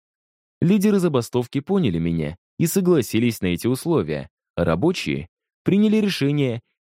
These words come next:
не возвращаться к работе, пока владельцы фабрик не учтут их требований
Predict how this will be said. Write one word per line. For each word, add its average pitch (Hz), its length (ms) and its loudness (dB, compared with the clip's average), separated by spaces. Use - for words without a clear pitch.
не 165 180 2
возвращаться 185 640 -2
к - 80 -16
работе, 120 600 -2
пока 85 220 -2
владельцы 85 460 -2
фабрик 156 460 -2
не 170 160 4
учтут 185 400 0
их 190 100 -4
требований 85 680 -2